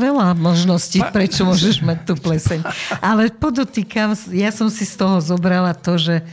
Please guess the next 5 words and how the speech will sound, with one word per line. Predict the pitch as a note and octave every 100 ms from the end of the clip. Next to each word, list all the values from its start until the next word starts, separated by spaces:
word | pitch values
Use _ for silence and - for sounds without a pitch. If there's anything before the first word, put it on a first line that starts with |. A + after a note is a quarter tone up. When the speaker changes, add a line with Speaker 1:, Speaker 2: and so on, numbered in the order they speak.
| - _
Speaker 1:
nemôže | G3 G#3 G#3 F3+
byť | F#3+ D#3 C#3+ D#3+
vonkajšie | G#3 A3+ A3+ F#3+ F#3+
bez | D3 D#3 C3+
vnútorného. | D3 C3+ C#3 - C#3+